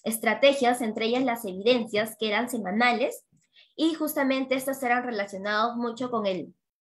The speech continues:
sorteo que nosotros estamos realizando para motivar la participación y además no perder a los padres y a todo el público que ya teníamos en nuestro grupo de WhatsApp.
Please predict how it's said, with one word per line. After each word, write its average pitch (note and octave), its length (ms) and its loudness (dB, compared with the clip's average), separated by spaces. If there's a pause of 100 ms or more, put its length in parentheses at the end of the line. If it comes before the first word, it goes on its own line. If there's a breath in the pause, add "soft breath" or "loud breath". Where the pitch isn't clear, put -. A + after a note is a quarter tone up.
(160)
sorteo B3+ 500 2
que C#4 140 -2
nosotros A#3 340 -4
estamos A3 400 0
realizando A3 580 0 (200 loud breath)
para C4+ 220 4
motivar C4+ 380 2
la E4+ 120 -2
participación A#3 720 0
y B3+ 60 4
además A#3 400 6
no C4 260 4
perder C#4 460 0 (440 loud breath)
a A#3 200 6 (240)
los A#3 220 -2
padres B3 540 2
y G#3+ 120 -2
a F#3 160 -4
todo A#3+ 220 2
el B3 340 0
público A#3+ 400 0
que A3 120 -6
ya B3 160 0
teníamos C4 460 0
en A3+ 60 -4
nuestro G3 260 -6
grupo G#3 280 2
de G3+ 100 6
WhatsApp. F#3+ 480 2